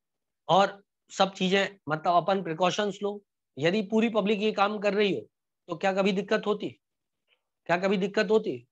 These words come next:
नहीं होती दिक्कत, लेकिन public जो है काम करने को तैयार नहीं, कभी mask उतार लिया, कभी इधर कर लिया, कभी उधर कर लिया, तो वो तो दिक्कत की बात है बेटा, उससे सब लोग फंस जाते हैं। और ये गलतफहमी में किसी को नहीं रहना चाहिए कि हमको नहीं हो रहा है।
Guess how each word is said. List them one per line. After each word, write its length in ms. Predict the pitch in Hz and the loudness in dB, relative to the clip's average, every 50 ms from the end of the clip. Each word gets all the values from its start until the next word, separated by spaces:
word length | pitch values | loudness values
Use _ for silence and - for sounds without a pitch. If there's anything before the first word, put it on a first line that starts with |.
| _ | _
नहीं 160 | 156 170 185 185 | 0 2 2 2
होती 220 | 185 185 185 190 | 2 0 -2 -4
दिक्कत, 280 | 165 165 160 - 135 135 | -4 -4 -6 -8 -10 -6
लेकिन 280 | 147 151 165 185 180 180 - | -6 -4 -4 -4 -6 -4 -4
public 320 | 160 170 196 240 220 202 | -2 0 0 -2 -2 -2
जो 80 | 185 190 | 0 2
है 180 | 190 202 214 | 2 2 2
काम 320 | 208 208 - 160 175 190 190 | 0 0 -2 -2 -2 -2 -4
करने 200 | 185 170 175 185 | -4 -4 -2 -4
को 100 | 185 180 | -4 -4
तैयार 320 | 185 175 175 180 180 170 | -2 -2 2 4 2 2
नहीं, 220 | 170 170 170 170 165 | 2 0 -6 -8 -6
कभी 220 | 165 160 165 170 | -4 -2 -2 0
mask 300 | 160 156 160 165 160 _ | 0 0 -2 -2 -4 _
उतार 180 | 160 151 160 160 | -8 -4 -4 -2
लिया, 180 | 170 170 165 | 0 0 -2
कभी 200 | 151 165 156 156 | -2 -2 -4 -4
इधर 160 | 156 151 165 | -2 -2 -4
कर 120 | 156 165 160 | -4 -2 -4
लिया, 200 | 156 160 160 160 | -2 -2 -4 -4
कभी 220 | 156 156 151 151 | -6 -6 -6 -6
उधर 180 | 156 147 156 156 | -4 -4 -4 -4
कर 140 | 156 160 151 | -4 -2 -2
लिया, 200 | 165 165 160 160 _ _ _ _ _ _ _ _ | -2 -2 -4 -6 _ _ _ _ _ _ _ _
तो 100 | - 123 | -12 -10
वो 140 | 117 120 123 | -8 -8 -8
तो 100 | - 151 | -6 -6
दिक्कत 300 | 147 156 151 - 185 180 | -8 -8 -4 -6 -6 -4
की 120 | - 202 | -4 -2
बात 200 | 190 196 196 196 | 2 2 2 2
है 60 | 214 | 0
बेटा, 160 | 196 202 196 185 | -4 -4 -4 -4
उससे 300 | 240 208 - - 226 214 | -4 -4 -2 0 0 0
सब 300 | 220 - - 185 175 180 | 0 0 0 0 2 4
लोग 260 | 190 208 214 202 - - | 4 4 4 2 0 0
फंस 160 | 170 165 147 | 0 0 0
जाते 340 | 131 131 117 - _ _ - | -4 -6 -8 -8 _ _ -20
हैं। 80 | - _ _ _ _ _ _ _ | -20 _ _ _ _ _ _ _
और 120 | 143 151 | -4 -2
ये 100 | 165 160 | -2 0
गलतफहमी 560 | 160 165 175 190 196 190 190 190 175 180 185 185 | 2 4 4 4 2 2 0 -2 0 0 0 0
में 220 | 185 190 196 190 | 0 -2 -4 -4
किसी 280 | - 185 - - 190 180 | -6 -10 -8 -8 -8 -4
को 120 | 196 185 | -2 -2
नहीं 240 | 180 180 180 180 175 | -2 0 -2 -2 -2
रहना 240 | 175 175 175 175 170 | -2 -2 -4 -4 -6
चाहिए 240 | 160 - 180 185 | -4 -4 -4 -4
कि 80 | 175 190 | -2 -4
हमको 380 | 170 165 165 165 160 160 165 165 | -6 -4 -4 -6 -6 -6 -4 -4
नहीं 300 | 165 156 156 156 156 156 | -4 -4 -4 -4 -4 -4
हो 140 | 147 135 | -4 -4
रहा 240 | 127 120 117 120 117 | -4 -6 -6 -8 -10
है। 140 | 117 120 120 | -14 -18 -20